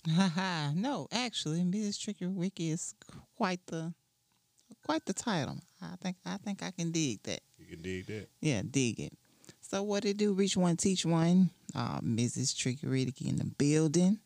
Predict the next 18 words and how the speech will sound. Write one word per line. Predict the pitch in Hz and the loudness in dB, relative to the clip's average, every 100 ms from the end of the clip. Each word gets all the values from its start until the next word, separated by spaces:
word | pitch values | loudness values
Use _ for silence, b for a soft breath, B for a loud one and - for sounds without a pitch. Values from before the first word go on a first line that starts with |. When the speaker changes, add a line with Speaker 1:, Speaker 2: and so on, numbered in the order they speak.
| B B B B - | B B B B -4
Speaker 1:
I | 123 117 113 101 | -2 -4 -6 -6
am, | 104 92 71 95 | -4 -4 -6 -6
um, | 120 120 117 117 - | -6 -4 -6 -8 -4
a | 139 | -4
special | - 175 - 139 | -2 -2 -2 0
guest | 151 220 - | 0 0 -2
today | 160 127 113 123 | -2 0 0 2
on | 131 123 | 2 2
my | 117 | 4
husband's | 143 120 - 123 - | 4 2 2 0 0
podcast, | 139 120 - - 131 131 180 - - | -2 -2 -2 -2 -2 -2 -6 -8 -6
and | 127 135 156 B B B B | -4 -4 -6 B B B B
we | 160 185 208 202 | 0 4 4 4
are | 156 156 160 | 2 2 0
today | - 151 160 185 | 0 -2 0 2
gonna | 165 160 | 2 2
talk | 156 160 151 | 2 -2 -2
about, | 156 160 143 143 | -4 -2 0 0